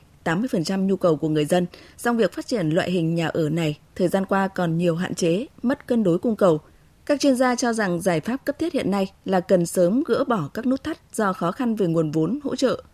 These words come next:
quỹ đất, cũng như cải cách mạnh mẽ về thủ tục hành chính để có thể thu hút các doanh nghiệp tham gia đầu tư. Bên cạnh đó, cần tăng cường công tác kiểm tra giám sát để chống tiêu cực trong quá trình triển khai dự án nhà ở xã hội. Ghi nhận của phóng viên Thành Trung.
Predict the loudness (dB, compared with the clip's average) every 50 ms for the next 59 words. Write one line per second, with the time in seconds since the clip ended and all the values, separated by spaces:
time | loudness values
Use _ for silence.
0 | _ _ -2 0 0 0 -2 -4 -6 _ -20 -20 -4 _ 2 4 4 4 2 2
1 | 0 -2 -2 -2 -6 -8 -6 -4 -2 -2 0 0 0 0 0 0 -2 -2 0 0
2 | 0 0 0 -2 -4 -4 -4 -2 -4 -4 -2 -2 -2 -2 -2 -4 -2 -2 -2 -2
3 | -2 -2 0 0 0 0 -2 -2 -2 -2 -4 -4 -6 -6 -4 -4 -2 0 0 0
4 | 0 -2 _ -6 -6 -4 -2 -2 0 2 0 0 2 2 0 0 0 -2 _ -20
5 | -20 -20 -20 2 4 6 6 6 2 0 0 0 0 0 -2 -2 -2 -2 -2 -2
6 | -2 -4 -4 -2 0 0 0 0 0 -4 -4 -4 -4 -6 -6 -6 _ -2 -2 -2
7 | -2 -2 -2 -2 -2 -2 -2 -4 -4 -2 -4 -4 -6 -6 -4 -2 -2 -2 -2 0
8 | 0 0 0 0 -2 -4 -2 -2 -2 -2 0 -2 -2 -2 -4 _ _ -20 _ -8
9 | -6 -4 -4 -4 -4 -4 -4 -4 -4 -2 -2 -2 -2 -2 -2 -2 -2 -2 -2 -2
10 | -2 -4 -4 -2 -4 -2 -2 -2 -2 0 0 -2 -2 -4 -4 -2 0 0 0 -2
11 | -6 _ _ _ _ -20 _ _ _ 0 2 2 2 2 0 -4 -4 -2 0 0
12 | 0 0 -2 -2 -2 -2 -2 -2 -4 -4 -4 -4 -4 -4 -2 -2 -2 -4